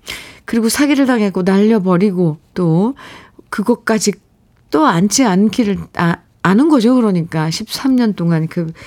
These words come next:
아, 힘드셨던 <laughs> 언니 부부. 네, 저도 축하합니다. 아, 이오일사 님, 음, 오늘 아이스크림 선물 보내드리는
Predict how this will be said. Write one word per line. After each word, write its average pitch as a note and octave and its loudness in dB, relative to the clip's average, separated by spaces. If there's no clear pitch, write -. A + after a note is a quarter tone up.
아, D3+ -2
힘드셨던 G#3 -2
<laughs> E3 -2
언니 D#3 0
부부. D3 -4
네, D#3 -4
저도 D#3+ -4
축하합니다. D3 -4
아, D#3+ -2
이오일사 G3 2
님, D4 2
음, D3+ -8
오늘 D#3 -4
아이스크림 E3 -2
선물 E3+ 0
보내드리는 C#3+ -6